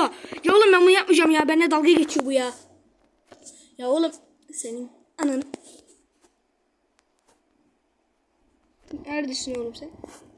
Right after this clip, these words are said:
Heh şurada. Gı-,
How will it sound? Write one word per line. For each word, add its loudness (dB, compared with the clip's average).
Heh -8
şurada. -8
Gı-, -14